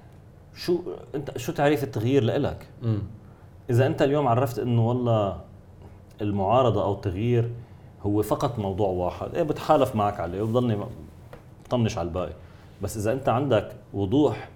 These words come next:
Speaker 1: وثبات على مواقفك، لا،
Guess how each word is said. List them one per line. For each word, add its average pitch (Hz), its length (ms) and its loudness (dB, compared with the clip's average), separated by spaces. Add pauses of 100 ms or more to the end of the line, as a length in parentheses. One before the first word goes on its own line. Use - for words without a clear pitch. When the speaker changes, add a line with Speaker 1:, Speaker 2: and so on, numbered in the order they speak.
(300)
Speaker 1:
وثبات 110 480 0
على 92 200 -2
مواقفك، 92 540 -4 (440)
لا، 156 220 0